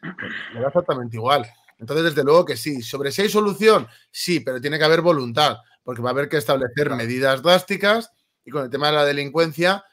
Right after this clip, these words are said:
Speaker 1: bueno, es que yo creo que Bukele ha demostrado que, que se puede. La cuestión es que hay que querer y tiene que haber alguien dispuesto a asumir los costos que va a tener, mm, desarrollar determinadas actividades para solucionarlo.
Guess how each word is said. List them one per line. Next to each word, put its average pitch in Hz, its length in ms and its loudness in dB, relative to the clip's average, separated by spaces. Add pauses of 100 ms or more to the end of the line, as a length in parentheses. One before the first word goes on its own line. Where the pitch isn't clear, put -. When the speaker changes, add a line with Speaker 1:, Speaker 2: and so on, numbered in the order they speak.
(280)
Speaker 1:
bueno, 143 280 -4
es 113 60 -10
que 143 120 -4
yo 139 80 -2
creo 165 100 -2
que 175 60 2
Bukele 143 400 0
ha 214 40 4
demostrado 127 540 -4
que, 107 560 -8
que 113 140 -6
se 107 160 -10
puede. 147 440 0 (300)
La 117 180 -14
cuestión 123 280 -10
es 151 80 -8
que 160 80 -8
hay 143 40 -10
que 156 80 -6
querer 170 340 4
y 185 80 0
tiene 165 180 -4
que 160 80 0
haber 160 180 4
alguien 190 500 2 (320)
dispuesto 160 520 -2
a 208 40 0
asumir 180 280 -4
los 165 260 2
costos 196 680 -4 (300)
que 151 120 -2
va 151 140 2
a 160 60 -2
tener, 180 480 2 (300)
mm, 131 440 -12
desarrollar 139 440 2
determinadas 160 420 2
actividades 170 560 2
para 214 200 2
solucionarlo. 135 840 -4